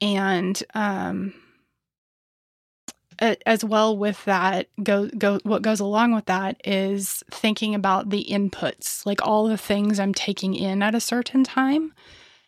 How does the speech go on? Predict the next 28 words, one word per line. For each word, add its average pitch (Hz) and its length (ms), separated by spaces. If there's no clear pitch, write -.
And 214 540
because 254 880
I, 156 100
I'm 240 180
making 285 320
up 247 140
a 208 40
number 196 320
<laughs> - 20
here, 220 500
I 208 100
hate 190 240
that 202 100
I'm 190 120
doing 202 240
that, 220 260
but 226 140
I 208 100
feel 262 260
like 285 140
it's 247 140
pretty 220 260
close. 196 480
I 214 80
think 269 300
it's 277 180
something 214 460
like 196 520